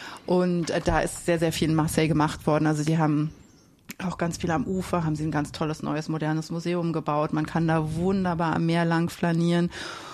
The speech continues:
Und, ähm, ich finde, es geht, es gibt kaum was Schöneres, als in Marseille am Meer zu sitzen, irgendwie einen kleinen,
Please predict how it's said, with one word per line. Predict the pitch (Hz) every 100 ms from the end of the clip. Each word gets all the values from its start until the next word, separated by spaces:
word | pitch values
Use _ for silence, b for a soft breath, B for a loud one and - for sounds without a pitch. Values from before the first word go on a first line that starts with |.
| B B
Und, | 180 175 170 165 160 165
ähm, | 165 156 156 156 - - - _ - -
ich | 156
finde, | - 175
es | 160 -
geht, | 160 156 - - - - - -
es | 175 -
gibt | - -
kaum | 170 165
was | -
Schöneres, | 175 165 165 -
als | 165 151
in | 170
Marseille | 160 165 - 170 147
am | 165
Meer | 165 175
zu | - 175
sitzen, | 165 165 - 170 160
irgendwie | 151 151 156 151 156 151 147 147
einen | 147 147
kleinen, | - 185 147 151 147 - -